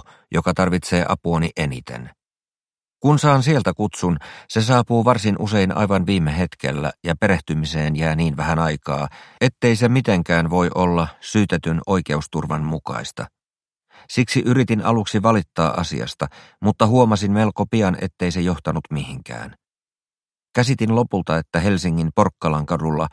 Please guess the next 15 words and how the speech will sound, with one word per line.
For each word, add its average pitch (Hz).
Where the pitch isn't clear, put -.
on 117
oikeustoimen 92
korkein 80
puu, 64
ja 90
sen 107
yläoksilla 90
istuvien 90
raskaskalloisten 82
kädellisten 78
ammattitaitoa 76
ei 110
kannata 82
asettaa 80
kyseenalaiseksi. -